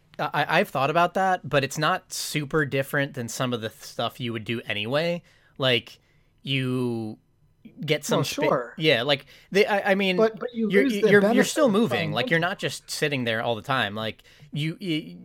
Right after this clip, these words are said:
Speaker 1: when you look at other spells, like, I like Arc a lot, for example, and Arc is something where you, every time you cast the Arc, you're standing in place to do that animation.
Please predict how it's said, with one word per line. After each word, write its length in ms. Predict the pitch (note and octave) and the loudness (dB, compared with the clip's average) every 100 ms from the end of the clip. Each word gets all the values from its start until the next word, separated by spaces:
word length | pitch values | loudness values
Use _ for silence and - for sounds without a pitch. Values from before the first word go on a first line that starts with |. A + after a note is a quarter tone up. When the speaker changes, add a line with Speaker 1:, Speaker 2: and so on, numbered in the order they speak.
| - | -8
Speaker 1:
when 240 | E3+ D3+ | -2 0
you 140 | D3+ D#3 | 2 2
look 160 | F3 | 0
at 80 | C3+ | 0
other 240 | C#3+ C#3+ | 0 0
spells, 460 | C3+ - A#2+ A2 G#2+ | -2 0 0 0 -2
like, 260 | A2+ G#2+ A#2+ | -2 -2 2
I 100 | A#2+ | 2
like 220 | B2+ - | 2 0
Arc 240 | A2+ A#2+ | -4 -4
a 60 | A2+ | -4
lot, 240 | G2+ G2+ | -4 -6
for 100 | - | -6
example, 600 | A2+ G2+ G2+ G2 G#2 G2+ - _ _ | -6 -6 -10 -6 -6 -6 -12 _ _
and 300 | C3 A#2 A#2 - | -2 -2 -2 -2
Arc 240 | B2+ B2+ | -2 -2
is 120 | A#2+ | -4
something 480 | - B2 - B2 A2+ | -4 -8 -4 -4 -2
where 480 | A2 G#2 G2+ G2 F#2+ _ _ | -2 -2 -2 -2 -4 _ _
you, 340 | - C3+ A#2+ B2 | -8 -4 -4 -2
every 180 | C#3 C3+ | -2 -2
time 360 | - C3+ A#2+ A#2 | -4 -2 0 -2
you 160 | G#2+ | -8
cast 400 | G2+ B2 A2 - | -8 -6 -6 -6
the 100 | A2+ | -8
Arc, 360 | G#2 A#2 G#2 - | -4 -2 -2 -6
you're 120 | G#2+ | -10
standing 380 | - B2 A2+ G#2+ | -4 -2 -2 -2
in 100 | G2+ | -6
place 340 | A#2+ G#2+ G2 | -4 -6 -6
to 80 | - | -10
do 260 | B2 A2+ G#2+ | -8 -6 -6
that 220 | G2 F#2+ | -6 -4
animation. 720 | A2+ G#2+ B2+ B2 - F2 G2 | -4 -2 -2 -2 -8 -14 -16